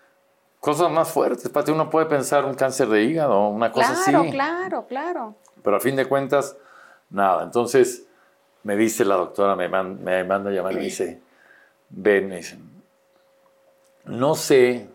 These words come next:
Speaker 1: qué, qué te guste o qué,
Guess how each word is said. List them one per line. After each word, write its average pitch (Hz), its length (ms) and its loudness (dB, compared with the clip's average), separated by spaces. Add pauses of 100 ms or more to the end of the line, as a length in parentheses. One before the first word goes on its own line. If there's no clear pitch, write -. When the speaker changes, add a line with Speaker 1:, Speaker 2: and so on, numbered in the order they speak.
(720)
Speaker 1:
qué, 107 480 4
qué 104 120 2
te 98 140 0
guste 85 800 -2
o 82 180 -8
qué, 95 520 6